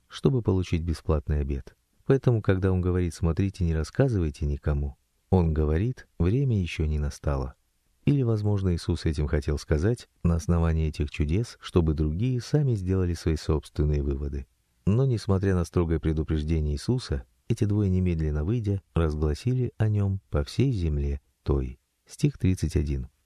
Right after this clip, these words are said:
С их стороны это было непослушание Господу, и их поступок характеризуется как неправильный. Я бы назвал этот поступок человеческим своеволием, но это может совершать лишь переполненное благодарностью сердце. Но на этом история не заканчивается.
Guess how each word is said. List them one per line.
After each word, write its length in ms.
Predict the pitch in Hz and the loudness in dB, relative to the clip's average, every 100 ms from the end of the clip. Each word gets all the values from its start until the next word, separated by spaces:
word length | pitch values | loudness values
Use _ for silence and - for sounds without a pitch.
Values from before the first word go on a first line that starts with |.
| _ _ _ | _ _ _
С 140 | - 90 | -6 -4
их 80 | - | -2
стороны 400 | 82 78 98 123 | 0 2 2 0
это 160 | 101 | 0
было 140 | 101 101 | 0 0
непослушание 720 | 95 92 - 87 98 95 92 | -2 -4 -4 -2 0 0 0
Господу, 580 | 98 87 - 76 71 - _ _ | -2 -4 -4 -6 -6 -10 _ _
и 120 | 110 | 0
их 120 | 98 - | 0 0
поступок 500 | 85 - 175 113 - | 0 0 0 0 2
характеризуется 760 | 92 85 90 82 98 92 80 | -2 0 0 0 0 -2 -2
как 220 | - 80 | -2 -2
неправильный. 720 | 87 80 82 69 67 65 65 - _ _ - | 0 0 0 0 -4 -6 -10 -16 _ _ -2
Я 200 | 87 80 | 0 2
бы 120 | 85 | 0
назвал 340 | 78 78 78 | 0 0 -2
этот 220 | 73 - - | -2 -4 -2
поступок 600 | 78 - 139 80 - _ _ - | -2 -2 0 -2 -2 _ _ -4
человеческим 760 | 143 127 110 - 87 - 90 | 0 2 0 -2 -4 -2 -2
своеволием, 720 | - 90 82 76 69 69 67 - _ _ - | 0 0 0 -2 -4 -6 -8 -14 _ _ 0
но 60 | 90 | 2
это 180 | 82 | 2
может 260 | 80 76 71 | 2 0 -2
совершать 540 | - 73 71 117 120 | -2 -2 0 -2 0
лишь 240 | 95 - - - | -2 -4 -6 -2
переполненное 680 | 131 113 92 82 78 76 | -2 0 0 2 0 -2
благодарностью 760 | 71 71 71 73 71 71 - 76 | -2 -2 -2 -2 -4 -6 -6 -6
сердце. 520 | - 71 - - - _ _ _ _ _ _ | -2 -4 -6 -12 -12 _ _ _ _ _ _
Но 160 | 82 80 | 0 2
на 140 | 82 | 2
этом 260 | 131 90 87 | 0 0 0
история 440 | - 120 120 110 | 2 2 2 2
не 160 | 101 107 | 0 0
заканчивается. 880 | 110 - 92 65 - 67 - - | -2 0 -2 -2 -4 -6 -6 -10